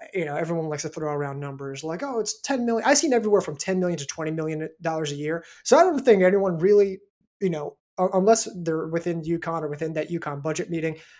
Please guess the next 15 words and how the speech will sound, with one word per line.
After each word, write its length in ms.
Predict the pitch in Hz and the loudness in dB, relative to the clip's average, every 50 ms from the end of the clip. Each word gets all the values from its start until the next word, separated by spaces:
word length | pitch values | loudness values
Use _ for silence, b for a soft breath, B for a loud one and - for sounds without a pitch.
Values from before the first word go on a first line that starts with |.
| B B - | B B -2
I 80 | - 320 | 0 2
don't 140 | 302 269 240 | 2 4 4
really 200 | 208 202 185 170 | 4 4 4 2
know 200 | 180 170 170 165 | 2 0 0 0
if 80 | 165 | 0
anyone 280 | 170 170 165 156 156 156 | -2 -4 -4 -6 -4 -6
actually 240 | 160 156 - 165 156 | -6 -6 -8 -8 -10
knows 120 | 151 143 | -10 -10
how 220 | - - 165 165 | -8 -8 -6 -6
much 360 | 170 160 156 143 - - _ _ _ _ _ _ _ _ - | -6 -6 -8 -8 -8 -12 _ _ _ _ _ _ _ _ -8
that 220 | 165 156 156 - | -6 -6 -6 -6
football 240 | - 160 - 170 156 | -10 -8 -6 -6 -6
program 360 | 156 160 160 151 151 147 143 | -4 -6 -6 -6 -6 -6 -8
is 140 | 139 135 135 | -8 -10 -10
losing. 380 | 143 147 147 151 180 180 185 | -8 -8 -6 -4 -6 -6 -6